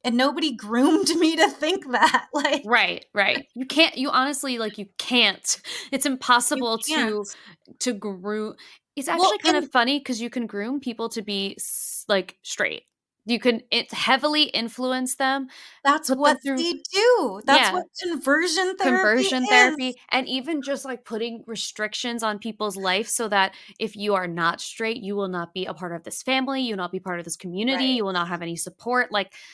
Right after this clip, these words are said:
Speaker 2: how is
Speaker 1: The
Speaker 2: that not grooming in some
Speaker 1: They're
Speaker 2: way?
Speaker 1: grooming. They are grooming. They, they want to groom you away from being, you know, who you really are.
Speaker 2: Yeah.
Speaker 1: Um,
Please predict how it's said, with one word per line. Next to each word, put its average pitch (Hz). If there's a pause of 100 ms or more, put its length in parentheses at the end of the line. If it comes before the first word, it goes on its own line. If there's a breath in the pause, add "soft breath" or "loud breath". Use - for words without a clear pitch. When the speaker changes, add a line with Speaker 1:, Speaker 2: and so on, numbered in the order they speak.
(580 loud breath)
Speaker 2:
how 269
is 339
Speaker 1:
The 262
Speaker 2:
that 214 (160)
not 196
grooming -
in 208
some 202
Speaker 1:
They're 320
Speaker 2:
way? -
Speaker 1:
grooming. 277
They 247
are 247
grooming. 233
They, 220
they 247
want 277
to 262
groom 233
you 220
away 214
from 214
being, 202
you 208
know, 180
who 226
you 202
really 180
are. 175
Speaker 2:
Yeah. 196
Speaker 1:
Um, 185